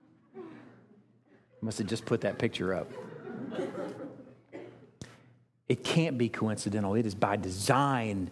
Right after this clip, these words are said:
that he is using, of all things he could use to illustrate sorrow to joy, he picks the pain of childbearing.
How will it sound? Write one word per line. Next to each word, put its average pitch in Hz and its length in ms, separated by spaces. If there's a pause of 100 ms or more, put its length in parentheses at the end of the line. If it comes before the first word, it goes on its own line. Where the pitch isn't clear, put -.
(140)
that 123 100
he 135 140
is 110 140
using, 135 400
of 143 200
all 220 240
things 208 380
he 196 80
could 165 160
use 180 220
to 170 100
illustrate 165 600
sorrow 180 460
to 160 160
joy, 127 480 (1300)
he 160 100
picks - 580 (460)
the 120 80
pain 147 420
of 101 120
childbearing. 107 840